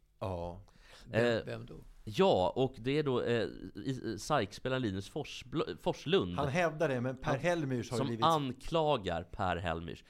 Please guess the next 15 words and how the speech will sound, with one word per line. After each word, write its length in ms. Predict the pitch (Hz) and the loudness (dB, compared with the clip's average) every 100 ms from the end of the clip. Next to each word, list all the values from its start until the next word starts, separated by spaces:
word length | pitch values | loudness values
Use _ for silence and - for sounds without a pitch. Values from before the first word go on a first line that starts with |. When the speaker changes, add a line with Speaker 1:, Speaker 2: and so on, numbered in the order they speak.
| - - | -20 -2
Speaker 3:
Så 100 | 110 | -2
jag, 80 | 98 - - | -2 -8 -8
jag 160 | 95 92 | -4 -2
säger 100 | 135 | 0
inte 140 | 147 | 0
att 100 | 135 | -2
han 80 | 151 | 0
har 80 | 170 | 0
gjort 220 | 107 - | -2 0
det, 180 | 107 147 - - | 0 0 -10 -6
men 100 | 92 | -2
han 100 | 107 | 0
är 60 | |
anklagad 460 | 107 87 - 85 73 | 0 -2 -2 -2 -4
för 120 | - | -12